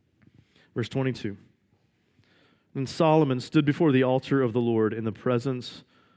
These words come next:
of all the assembly of Israel and spread out his hands toward heaven and said, "O Lord, God of Israel, there is no God like you, in heaven above or on earth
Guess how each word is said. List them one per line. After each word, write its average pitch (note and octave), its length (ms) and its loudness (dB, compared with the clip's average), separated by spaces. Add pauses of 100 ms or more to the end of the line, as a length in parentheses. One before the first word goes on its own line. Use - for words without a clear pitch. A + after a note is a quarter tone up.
(140)
of B2 80 -2
all B2+ 200 2
the C#3 120 4
assembly B2 520 0
of A#2 140 0
Israel A2 480 -4 (640)
and A2+ 100 -6
spread C3+ 360 0
out C3 80 0
his B2+ 140 -2
hands B2 360 -2
toward A#2 240 -2
heaven F#2+ 320 -6 (800)
and A#2 120 -10
said, G2+ 380 0 (1120)
"O C#3+ 140 4
Lord, A2+ 560 2 (720)
God C3 220 2
of C3 100 4
Israel, G#2 460 -2 (640)
there B2+ 180 2
is C3+ 120 2
no C#3 140 0
God B2 380 -2
like A2+ 280 -4
you, F#2+ 220 -8 (840)
in G#2+ 80 -6
heaven C3 280 2
above C#3 440 0
or C3+ 300 2
on B2+ 380 -2 (340)
earth C3 320 0